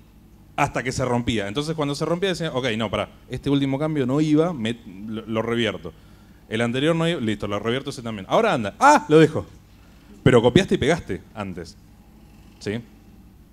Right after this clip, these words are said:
Soy el único boludo al que le pasó eso. Ah, gracias. Bien. Es una manera de aprender. No, no es que esté mal esa manera, es una forma. Ahora, el problema es cuando se convierte en la manera.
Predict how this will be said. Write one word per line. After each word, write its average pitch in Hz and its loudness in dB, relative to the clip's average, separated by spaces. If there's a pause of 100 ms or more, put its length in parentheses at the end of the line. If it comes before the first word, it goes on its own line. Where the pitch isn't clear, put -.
(1400)
Soy 120 0
el 123 4
único 123 6
boludo 117 12
al 120 6
que 113 4
le 107 2
pasó 110 2
eso. 90 -8 (800)
Ah, 107 -2 (240)
gracias. 110 -6 (920)
Bien. 101 -2 (1500)
Es - 0
una 233 2
manera 170 0
de 117 2
aprender. 110 -2
No, 269 6
no 233 0
es 277 0
que 247 -6
esté 285 0
mal 247 0
esa 117 -8
manera, 101 -6 (100)
es 175 -6
una 147 -4
forma. 123 0
Ahora, 107 2
el 95 -2
problema 139 2
es 151 -4
cuando 143 -4
se 123 -8
convierte 147 -6
en 131 -6 (300)
la 123 0
manera. 92 -6